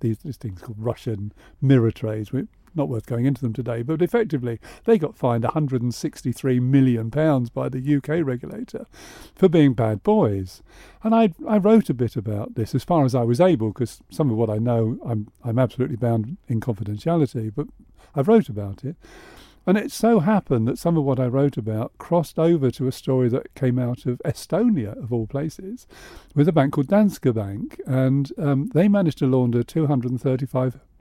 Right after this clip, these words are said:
billion dollars out of Russia. And I worked with the journalists who wrote that story. I provided them with a lot of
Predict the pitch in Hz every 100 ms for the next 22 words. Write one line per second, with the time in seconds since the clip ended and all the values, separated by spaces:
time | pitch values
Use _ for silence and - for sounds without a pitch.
0 | _ 202 220 175 113 101 120 - 120 139
1 | - - - - _ - 117 - 113 117
2 | - - 190 - _ - - - - 165
3 | 175 220 233 180 175 165 - 135 143 147
4 | 143 139 139 - - 151 190 208 131 135
5 | - 123 113 113 123 - 135 151 135 131
6 | 131 127 131 135 - 127